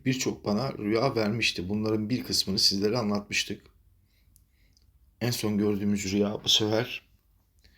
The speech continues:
halife, birinci halifemiz Ebu Bekir, Allah'ın selamı onun üzerine olsun. Ebu Bekir radıyallahu anh'ı rüyamızda gördük.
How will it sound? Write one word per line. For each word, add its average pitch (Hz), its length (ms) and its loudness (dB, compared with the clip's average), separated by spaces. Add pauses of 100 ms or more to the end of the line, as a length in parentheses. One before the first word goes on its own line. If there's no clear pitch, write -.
(280)
halife, 104 600 2 (420)
birinci 110 340 2
halifemiz 107 880 0 (280)
Ebu 104 260 -2
Bekir, - 560 0 (800)
Allah'ın 104 680 2
selamı 98 560 0
onun 101 160 0
üzerine 101 340 2
olsun. 95 520 -2 (340)
Ebu 101 240 -4
Bekir 104 340 2
radıyallahu 98 920 0
anh'ı 107 440 -4 (760)
rüyamızda 101 540 6
gördük. 98 540 -2